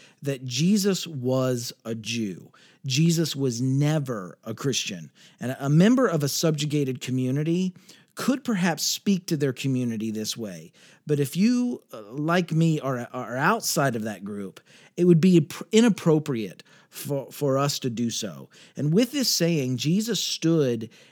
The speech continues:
in the long Hebrew prophetic tradition of speaking truth to power. In Jerusalem and the temple that had become the seat of the, the elites and the aristocracy around which a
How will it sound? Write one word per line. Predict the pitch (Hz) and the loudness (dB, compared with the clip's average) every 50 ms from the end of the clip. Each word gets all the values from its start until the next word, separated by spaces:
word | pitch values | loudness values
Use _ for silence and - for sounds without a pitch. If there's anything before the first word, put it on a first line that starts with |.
| _ _ | _ _
in | - 165 151 143 | -2 0 0 0
the | 139 131 | 0 0
long | 135 135 131 131 135 147 165 170 175 175 175 180 170 151 | 0 0 0 0 0 0 0 0 2 2 2 2 2 0
Hebrew | 131 - - 160 170 165 143 147 147 147 143 | -2 -2 -2 0 0 2 2 2 2 2 2
prophetic | 131 - 139 123 - - 151 143 135 131 - - | 0 -2 -6 -6 -4 -4 -2 -2 -2 -4 -6 -8
tradition | - 139 127 131 131 123 - - 127 110 107 104 104 - - - _ _ | -8 -6 -4 -2 -2 -2 -2 -2 -2 -2 -2 -4 -6 -8 -18 -20 _ _
of | - 135 - | -10 -8 -8
speaking | - - - 156 139 - 143 127 117 | -8 -4 -2 -2 -2 -2 -2 -4 -4
truth | - - 131 127 117 - | -4 -4 -4 -4 -4 -6
to | - 117 | -10 -12
power. | - - 120 113 113 110 104 92 95 | -10 -8 -8 -6 -6 -6 -6 -6 -6
In | 101 107 | -6 -6
Jerusalem | 110 123 135 147 170 214 208 - 220 214 202 202 202 196 190 - - - - - - | -6 -4 0 0 2 2 0 -2 -2 -2 -2 0 -2 -2 -4 -6 -12 -20 -20 -20 -18
and | - 113 113 113 | -10 -6 -6 -6
the | 117 | -4
temple | - - - 175 175 165 175 170 151 | -4 -2 0 0 0 0 0 -2 -2
that | 147 123 | -2 -4
had | 113 110 | -6 -6
become | 104 123 - - 135 127 117 | -6 -6 -6 -4 -4 -4 -4
the | 113 110 | -4 -6
seat | - - - 156 165 165 147 | -6 -4 -4 -2 -2 -2 -2
of | 135 117 110 | -2 -4 -4
the, | 107 113 107 - - - - _ _ | -6 -6 -8 -8 -10 -20 -20 _ _
the | - 123 | -6 -4
elites | 117 113 123 139 160 170 156 - | -2 -2 0 0 0 0 -2 -4
and | - 120 113 | -6 -8 -6
the | 113 117 | -6 -6
aristocracy | 131 131 123 - - - 147 143 147 147 156 139 - - 147 135 131 127 113 | -6 -4 -4 -6 -4 -4 -6 -6 -6 -6 -6 -6 -4 -4 -2 -2 -2 -2 -2
around | 110 113 123 127 131 131 | -4 -4 -4 -4 -2 -2
which | 127 127 120 - | -2 -4 -4 -6
a | 117 107 101 | -8 -10 -10